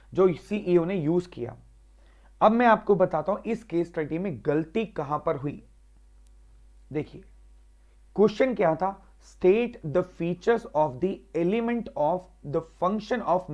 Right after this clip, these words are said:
management used by the C E O। पहली बात तो function of management को फाइंड आउट करना है इस केस स्टडी में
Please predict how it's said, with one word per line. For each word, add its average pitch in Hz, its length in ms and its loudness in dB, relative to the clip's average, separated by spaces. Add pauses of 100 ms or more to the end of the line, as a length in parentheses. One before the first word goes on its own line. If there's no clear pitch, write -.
management 165 480 -2 (400)
used 214 260 -2
by 143 180 0
the 160 220 -6
C - 140 -12
E 139 140 -4
O। 117 100 -6 (420)
पहली 190 240 2
बात 175 260 2
तो 208 60 2
function 165 360 -4
of 180 80 -2
management 156 400 -2
को 170 100 -2
फाइंड 151 260 -4
आउट 170 100 -2
करना 156 200 -6
है 165 40 -6
इस 160 100 -12
केस 151 160 -8
स्टडी 151 260 -6
में 170 180 -8